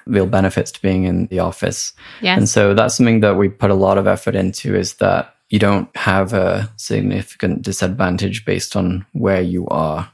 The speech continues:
Speaker 1: in the world. And that's a little bit challenging and nuanced, of course, because we do have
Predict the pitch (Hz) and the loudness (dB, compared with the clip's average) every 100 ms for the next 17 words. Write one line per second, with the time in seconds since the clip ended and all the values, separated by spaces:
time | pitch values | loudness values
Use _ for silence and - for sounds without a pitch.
0 | - 98 90 - 87 90 98 - - - | -8 -6 -6 -6 -4 -2 -4 -6 -14 -20
1 | - - 123 120 131 131 117 110 104 110 | -20 -2 2 2 4 4 4 4 4 4
2 | 104 - _ - 104 110 139 131 95 98 | 2 0 _ 0 2 4 4 4 4 2
3 | 117 131 - 113 - 123 131 - 110 - | 2 0 -2 -4 0 0 0 -2 -4 -4
4 | - 92 101 95 98 98 92 - | -6 -2 -2 -2 0 0 -2 -8